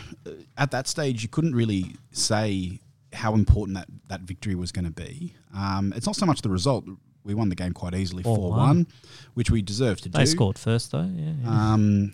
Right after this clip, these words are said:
Speaker 1: they did, and, and, you know, Lokolingoi scored something like twenty-six goals that season or something ridiculous, you know.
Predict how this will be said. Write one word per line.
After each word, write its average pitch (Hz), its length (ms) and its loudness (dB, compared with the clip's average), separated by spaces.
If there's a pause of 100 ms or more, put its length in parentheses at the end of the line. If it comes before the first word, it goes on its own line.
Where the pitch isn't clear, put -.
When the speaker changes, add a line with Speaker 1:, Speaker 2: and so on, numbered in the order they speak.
(160)
Speaker 1:
they 98 120 -2
did, 139 380 4
and, 110 200 2
and, 110 300 2
you 127 60 4
know, 110 120 4
Lokolingoi 104 760 4
scored 95 480 -6
something 104 260 -2
like 95 200 -4
twenty-six - 720 -4
goals 92 360 -4
that 90 180 -10
season 92 400 -4
or 87 100 -10
something 92 400 -8
ridiculous, 87 920 -10
you - 80 -8
know. 85 320 -10